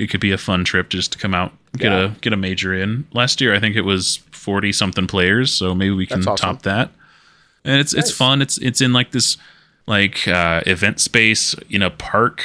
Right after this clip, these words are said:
Speaker 1: so it's really beautiful driving up there. And it's,
Speaker 2: That's
Speaker 1: I mean,
Speaker 2: awesome.
Speaker 1: apart from how flat Denver is, but, you know, it's, it's all right.
Speaker 2: <laughs>
Speaker 1: So yeah, I will be there.
Speaker 3: Man.
Speaker 1: Looking forward to it.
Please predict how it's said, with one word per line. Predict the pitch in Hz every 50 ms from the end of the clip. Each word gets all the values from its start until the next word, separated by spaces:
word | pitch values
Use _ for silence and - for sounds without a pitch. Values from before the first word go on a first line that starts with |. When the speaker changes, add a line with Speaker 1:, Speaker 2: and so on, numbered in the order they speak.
| - -
Speaker 1:
so | - - 107 98
it's | 92 90 - -
really | 113 113 107
beautiful | 92 85 92 98 98 - - 101 98
driving | 90 98 92 92 92 90
up | 90 95 - -
there. | 95 90 87 90 92 87
And | 85 85
it's, | 90 - - - - - - -
Speaker 2:
That's | - 85 107
Speaker 1:
I |
mean, | 101 98 -
Speaker 2:
awesome. | - -
Speaker 1:
apart | 117 110 107 -
from | 107 104
how | 95 92
flat | - - 104 95 92 87
Denver | - 90 85 87 82 90 87
is, | 85 82 82 87 -
but, | - 117 110
you | 117 135 127
know, | 98 87 87 87 - -
it's, | 113 117 117 - - - - - - -
it's | 131 123 -
all | 127 101 95
right. | 87 80 85 87 - - -
Speaker 2:
<laughs> | - - - - - - _ _ _ - 480 415 - - _ _ - -
Speaker 1:
So | - -
yeah, | 117 120 160 - 131 110 - -
I | - 110
will | 123 143 139
be | 131 131
there. | 127 127 131 139 143 143 143 135 - - - _ _ -
Speaker 3:
Man. | 107 104 117 135 131 - - - _ _
Speaker 1:
Looking | - 113 117 117
forward | 113 123 120 120 117 117
to | - 85
it. | 82